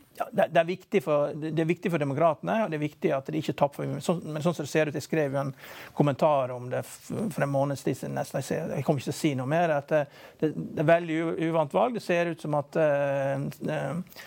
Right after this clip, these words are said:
demokratene beholder senatet, mens republikanerne tar over huset, og det med veldig klar margin, og det ser ikke ut til å forandre seg.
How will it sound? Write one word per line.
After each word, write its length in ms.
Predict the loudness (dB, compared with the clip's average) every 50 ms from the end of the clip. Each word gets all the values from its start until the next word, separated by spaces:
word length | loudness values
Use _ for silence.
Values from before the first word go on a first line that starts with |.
| -16 -18 -18 -12 -6 -4 -2 0 2
demokratene 400 | 2 2 4 4 4 2 2 0
beholder 300 | -2 0 0 0 0 0
senatet, 420 | -2 0 2 2 2 0 0 -2 -2
mens 280 | 0 0 -2 -4 -4 -2
republikanerne 640 | 0 0 0 0 -2 0 0 2 2 2 0 -4 -2
tar 300 | 2 2 4 4 4 2
over 100 | 0 0
huset, 480 | -2 -2 -2 -2 -2 0 0 2 2 2 2
og 160 | 0 0 0
det 80 | -2 -4
med 560 | -4 -2 0 2 4 4 4 4 4 2 2
veldig 300 | 2 -2 -2 -2 -4 -2 2
klar 160 | 2 2 2
margin, 380 | 2 -2 -4 -4 -4 -4 -2 -2
og 80 | -2
det 60 | -2 0
ser 160 | 0 0 0
ikke 140 | 0 -2 -6
ut 100 | -4 -2
til 80 | -4 -4
å 60 | -2
forandre 380 | -2 0 0 0 -2 -4 -8 -8
seg. 160 | -6 -6 -6